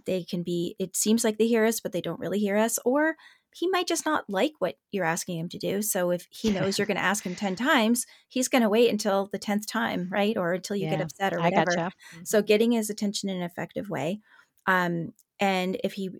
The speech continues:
Speaker 1: if he still doesn't wanna come along with you th-, with a four-year-old, your best friend is play.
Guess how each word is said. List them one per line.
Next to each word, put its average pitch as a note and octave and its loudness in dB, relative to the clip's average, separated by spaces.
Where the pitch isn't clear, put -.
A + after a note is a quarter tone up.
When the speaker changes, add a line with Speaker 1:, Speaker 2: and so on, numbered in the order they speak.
Speaker 1:
if G3 -4
he G3+ -2
still G3 0
doesn't F#3 -4
wanna F#3 -6
come G3+ -10
along F#3 -2
with F#3 -4
you F#3 -4
th-, - -8
with G#3+ -4
a A3+ -4
four-year-old, A#3 -2
your A3 -2
best G3+ -4
friend F3 -6
is F3 -8
play. C3+ -8